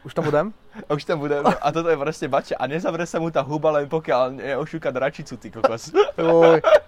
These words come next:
Speaker 1: Áno, to som mal kedysi v, z McDonaldu ešte tieto v Happy Meal a to som si bol ja sám normálne kúpiť. To bolo
Speaker 2: To
Speaker 1: úplne, že
Speaker 2: bolo
Speaker 1: skvelé.
Speaker 2: krásne. To sme pozerali aj na Vianoce,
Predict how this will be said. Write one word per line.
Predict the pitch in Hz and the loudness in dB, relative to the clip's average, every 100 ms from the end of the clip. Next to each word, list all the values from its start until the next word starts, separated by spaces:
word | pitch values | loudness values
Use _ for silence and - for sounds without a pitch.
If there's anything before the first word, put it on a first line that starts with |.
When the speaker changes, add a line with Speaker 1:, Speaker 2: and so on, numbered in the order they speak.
| - - - | -8 -20 -10
Speaker 1:
Áno, | - 151 185 - | 0 2 2 -2
to | |
som | 139 160 | -6 -4
mal | 139 143 | -2 -2
kedysi | 196 156 131 135 | -2 -4 -4 -8
v, | 127 | -8
z | 127 131 | -8 -6
McDonaldu | 127 151 147 120 120 | -6 -4 -4 -2 -4
ešte | 120 - 123 | -8 -10 -12
tieto | 123 | -12
v | 117 123 | -8 -8
Happy | 151 123 | -8 -10
Meal | 113 | -8
a | 107 | -10
to | 117 | -10
som | - | -12
si | 127 131 | -12 -8
bol | 123 | -6
ja | 127 | -6
sám | - 131 127 | -6 -10 -10
normálne | 123 131 113 | -8 -8 -8
kúpiť. | 131 110 98 - | -12 -14 -18 -14
To | 123 | -8
bolo | 120 | -8
Speaker 2:
To | 120 | -6
Speaker 1:
úplne, | 135 120 | -6 -6
že | 107 | -6
Speaker 2:
bolo | 120 113 | -8 -6
Speaker 1:
skvelé. | 82 127 131 113 | -6 -4 -6 -6
Speaker 2:
krásne. | 104 | -10
To | 127 | -8
sme | 147 | -8
pozerali | 131 143 147 | -6 -4 -2
aj | 120 | 0
na | 101 | -2
Vianoce, | 110 113 104 | -4 -6 -8